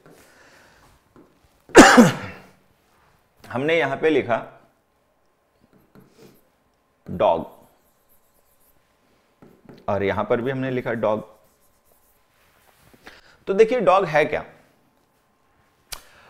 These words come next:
डॉग कोई पर्टिकुलर एनिमल है या एनिमल की कैटेगरी है?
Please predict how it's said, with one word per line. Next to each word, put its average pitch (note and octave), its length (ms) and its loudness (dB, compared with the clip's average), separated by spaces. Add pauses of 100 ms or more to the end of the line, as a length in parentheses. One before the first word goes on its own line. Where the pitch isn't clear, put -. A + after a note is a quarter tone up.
(240)
डॉग E3+ 480 4
कोई F3+ 140 2
पर्टिकुलर D3+ 1120 0
एनिमल D#3 460 -2
है D#3 280 -12 (580)
या C#3 260 2
एनिमल D3 360 -2
की D#3+ 120 -6
कैटेगरी G#2 440 -4
है? - 200 -14